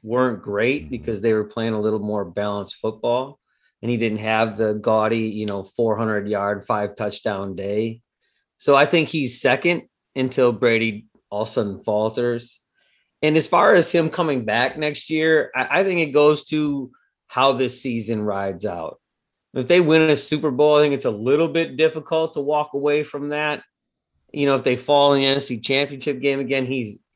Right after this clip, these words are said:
Speaker 1: I think he's gone for
Speaker 2: Mm-hmm.
Speaker 1: sure. I think it rides on what we do as a team.
Speaker 2: Mm-hmm.
Speaker 1: I mean, all those other things, you know, put into play, the money and all of those things. I just think it rides on what does he want to do.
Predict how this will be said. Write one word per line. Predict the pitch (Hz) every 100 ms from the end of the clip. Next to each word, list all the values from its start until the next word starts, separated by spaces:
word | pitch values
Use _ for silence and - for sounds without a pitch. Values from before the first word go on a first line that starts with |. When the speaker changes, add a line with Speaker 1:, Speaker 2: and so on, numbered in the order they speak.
| -
Speaker 1:
I | 120
think | 107
he's | 90
gone | 87 104 101 78 - _
for | 95
Speaker 2:
Mm-hmm. |
Speaker 1:
sure. | - - 120 82
I | 92 113
think | 156 143
it | 113
rides | 104 113 113 117 117
on | 107 107 104 98
what | 95 110 110
we | 113 107 95
do | 87 104 101 95 92 95 _ _
as | - 104
a | 92
team. | - 101 95 87 80 _ _ _ _
Speaker 2:
Mm-hmm. | 67 73 69 71 _ _ _ -
Speaker 1:
I |
mean, | 127
all | 127 151
those | 147 139
other | 131
things, | 123 127 120 113 - - _ _ _ _ _ _
you | 131
know, | 110 98
put | - 143
into | 131 120 113
play, | 85 - 120 113 101 98 - _ _ _
the | -
money | 113 110 110 110
and | 107
all | 101 104
of | 98
those | 101 101
things. | - 104 98 95
I | 104 110
just | 107 -
think | 110
it | 107 107
rides | 110 101 104
on | 107 98
what | 101 131
does | 127 120
he | - 143
want | 110 107 123 139
to | -
do. | 90 104 90 90 98